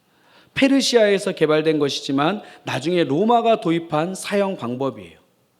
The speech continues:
이 사형 방법은 너무 잔인해서 로마 시민들에게는 하지 않았고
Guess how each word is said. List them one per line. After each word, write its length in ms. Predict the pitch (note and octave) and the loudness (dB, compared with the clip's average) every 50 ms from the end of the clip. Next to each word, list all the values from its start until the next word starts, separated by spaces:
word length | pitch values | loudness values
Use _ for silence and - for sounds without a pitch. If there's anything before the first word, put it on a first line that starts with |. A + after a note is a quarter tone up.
| _ _ _ _ _ _ _ _ _ _ _ _ - | _ _ _ _ _ _ _ _ _ _ _ _ 0
이 160 | F#3 B3 C4 A3+ - - - - - - - _ | 2 2 2 2 -2 -10 -14 -20 -20 -20 -20 _
사형 440 | - - - C4+ C4 C4 B3+ B3+ - | -8 0 4 4 4 6 4 0 2
방법은 720 | - E3+ F3 F3 F#3 F3+ E3+ E3+ G#3 G#3+ G3+ D#3+ B2+ - - - | 2 0 2 2 0 0 0 2 0 0 0 0 -2 -4 -8 -6
너무 420 | D3 D#3 D#3+ G3+ B3+ C#4 D4 D4 | 0 4 4 6 6 6 4 2
잔인해서 840 | - - D#3 D#3+ D#3+ F3+ F#3 F#3 E3+ D#3+ E3 - B2+ A#2+ A2 - _ _ _ _ _ _ _ _ _ _ _ _ _ _ _ _ - | 2 -2 -2 0 0 0 0 0 0 0 -2 -4 -10 -12 -12 -14 _ _ _ _ _ _ _ _ _ _ _ _ _ _ _ _ -2
로마 380 | C#3+ D#3+ G3 A3 A#3+ B3+ B3 A#3 | 2 4 4 6 6 4 4 4
시민들에게는 1160 | A#3+ - B3+ C4 C4 B3+ A#3+ G3+ A3 G#3 G3+ G3 F3 F3 D#3+ D#3+ F#3 G3+ F#3+ E3+ C3+ B2 - | 2 2 2 4 4 4 4 4 4 4 4 2 2 2 2 2 2 2 2 2 0 -4 -4
하지 300 | - - - G#3+ G#3 B3 | -8 -6 -4 0 2 2
않았고 640 | G#3+ D#3 C#3+ D3 D3 C#3+ C#3+ - C#3+ D3+ F3 F#3 | 2 2 2 0 0 -2 -2 -2 -2 -2 -2 -2